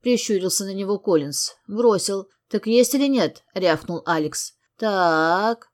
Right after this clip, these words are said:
это уже интересно». Майор положил на землю охапку парашютов и уселся рядом с парнем, протягивая тому пачку и зажигалку.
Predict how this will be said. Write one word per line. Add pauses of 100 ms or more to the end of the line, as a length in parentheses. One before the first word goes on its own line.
(360)
это
уже
интересно». (500)
Майор
положил
на
землю
охапку
парашютов (280)
и
уселся
рядом
с
парнем, (200)
протягивая
тому
пачку
и
зажигалку.